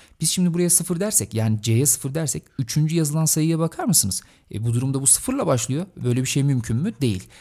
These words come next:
O zaman diyorum ki bunu elerim. Bizim istediğimiz sayı nedir burada? A, B beş. Demek ki C kesinlikle beşmiş. Peki, o zaman ikinci sayımız nedir? B beş,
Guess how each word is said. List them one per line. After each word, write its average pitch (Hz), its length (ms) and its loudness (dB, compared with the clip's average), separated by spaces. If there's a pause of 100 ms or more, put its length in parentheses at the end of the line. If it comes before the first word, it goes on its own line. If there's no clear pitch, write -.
(120)
O 139 100 -4
zaman 110 320 0
diyorum 131 260 -2
ki 233 360 -8
bunu 131 400 -2
elerim. 101 560 -4 (340)
Bizim 143 160 0
istediğimiz 127 400 0
sayı 123 240 2
nedir 117 260 0
burada? 110 460 -6
A, 113 280 0
B 180 220 -2
beş. - 340 -4 (300)
Demek 139 280 -2
ki 110 120 -4
C 156 340 -2
kesinlikle 127 760 2
beşmiş. - 480 -4 (760)
Peki, - 300 -2 (220)
o 165 60 -2
zaman 185 220 0
ikinci 185 340 0
sayımız 180 340 2
nedir? 185 340 -2
B 120 440 0
beş, 190 420 -4